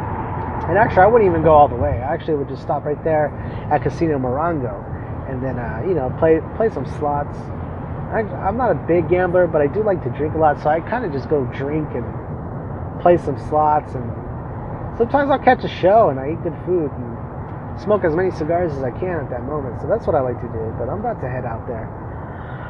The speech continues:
I'm not, I'm not regre-, I'm kinda regretting it. I heard it's supposed to be super hot and windy the next few days, so that's cool. I mean, my buddy's out there waiting for me to get there, and we're gonna do a podcast when we get out there if he's off.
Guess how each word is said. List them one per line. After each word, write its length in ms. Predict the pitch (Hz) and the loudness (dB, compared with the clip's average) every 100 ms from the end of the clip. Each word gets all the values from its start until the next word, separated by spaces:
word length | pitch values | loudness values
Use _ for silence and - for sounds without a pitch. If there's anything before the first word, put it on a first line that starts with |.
| - - - | -12 -12 0
I'm 180 | 247 269 | 2 4
not, 240 | 294 269 | 6 4
I'm 140 | 233 277 | 4 4
not 220 | 294 220 | 4 4
regre-, 300 | 247 190 208 | 4 6 6
I'm 220 | 220 214 | 6 6
kinda 400 | 131 208 240 254 | 2 0 2 2
regretting 520 | 240 202 220 233 233 | 2 4 4 4 4
it. 160 | 240 208 | 2 4
I 160 | 185 170 | 6 6
heard 180 | 220 | 4
it's 100 | 220 | 0
supposed 280 | - 202 190 | -2 0 0
to 60 | 151 | -2
be 80 | 143 | -4
super 420 | - 240 262 277 | -2 0 2 4
hot 220 | 208 226 | 8 8
and 140 | 202 175 | 8 4
windy 240 | 180 170 | 4 2
the 100 | 156 | 2
next 240 | 156 160 - | 0 -2 -4
few 140 | 156 143 | -4 0
days, 400 | 151 147 147 139 - - - | 2 4 2 0 -8 -10 -2
so 160 | 143 135 | 0 4
that's 300 | 220 233 - | 4 2 0
cool. 400 | - 160 160 151 - | 6 8 8 6 0
I 100 | 143 | -2
mean, 180 | 139 131 | 0 -2
my 100 | 131 | 0
buddy's 380 | - 226 214 202 | 4 4 6 4
out 160 | 175 | 6
there 120 | 170 | 6
waiting 240 | 151 165 151 | 6 4 2
for 140 | 151 | -2
me 80 | 147 | 0
to 60 | 131 | -2
get 200 | 139 143 | -2 -2
there, 200 | 143 135 - - - - - | -2 -2 -6 -10 -10 -10 -8
and 180 | 135 127 | -6 0
we're 140 | 180 226 | 4 6
gonna 160 | 196 | 6
do 140 | 156 156 | 6 4
a 60 | |
podcast 600 | 156 160 147 156 147 135 | 2 0 0 2 0 0
when 100 | 139 127 | -2 -2
we 20 | |
get 120 | 127 | -2
out 220 | 135 139 - | -2 -4 -2
there 240 | 135 135 | 0 -2
if 120 | - | -2
he's 140 | 127 135 | -2 0
off. 300 | 143 139 | 0 0